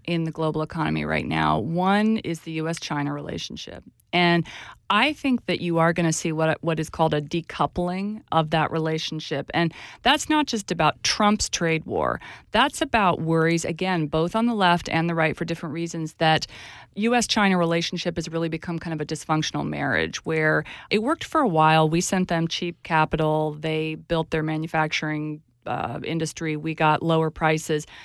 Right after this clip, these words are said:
Now there's, "Oh my God, China's innovating. China's leaping ahead of us." What happened to our industrial supply chains? What's happened in the Midwest? That's led to all kinds of political polarization.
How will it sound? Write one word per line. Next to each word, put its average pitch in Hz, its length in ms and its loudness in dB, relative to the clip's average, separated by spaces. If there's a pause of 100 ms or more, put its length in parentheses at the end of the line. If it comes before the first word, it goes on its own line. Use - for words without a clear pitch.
(240)
Now 226 600 4
there's, 160 320 2 (160)
"Oh 202 80 -2
my 156 160 -4
God, 190 360 -6
China's 156 380 -6
innovating. 156 480 -4
China's 160 400 -4
leaping 165 300 -10
ahead 180 180 -2
of 240 100 0
us." 139 300 2 (160)
What 180 320 0
happened 185 360 2
to 160 120 0
our 196 240 6
industrial 151 680 0
supply 151 460 -4
chains? 151 360 -6
What's 170 220 -4
happened 180 300 0
in - 20 -2
the 170 80 0
Midwest? 175 500 -4
That's 156 240 -4
led 165 160 -4
to 165 80 -6
all 170 180 -2
kinds 170 280 -6
of 160 120 -8
political 170 380 -6
polarization. 165 640 -4